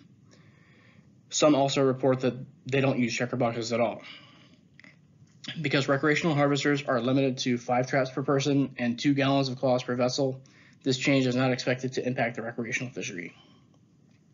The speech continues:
We are seeking co-, we, we are seeking comment on limiting the possession of whole stone crabs on the water to no more than two checker boxes,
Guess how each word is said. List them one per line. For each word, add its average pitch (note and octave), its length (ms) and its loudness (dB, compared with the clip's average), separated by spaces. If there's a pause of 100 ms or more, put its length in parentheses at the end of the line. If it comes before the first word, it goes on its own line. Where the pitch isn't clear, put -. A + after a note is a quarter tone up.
(960)
We B2+ 120 4
are D#3+ 80 6
seeking D#3 300 4
co-, - 220 -2
we, D3+ 200 2
we D3+ 160 4
are F3 120 4
seeking D3+ 300 2
comment C3 400 2
on A#2 160 0
limiting D3 300 4
the C3 60 -2
possession B2+ 400 0
of A#2 100 -2
whole B2 160 2
stone C3+ 200 2
crabs A#2+ 300 0
on B2 80 -2
the A#2+ 60 -2
water G#2 340 -6 (400)
to - 80 -2
no C3 220 4 (340)
more B2+ 260 4
than A2+ 220 -2
two D#3 160 2
checker B2+ 280 -2
boxes, - 540 -4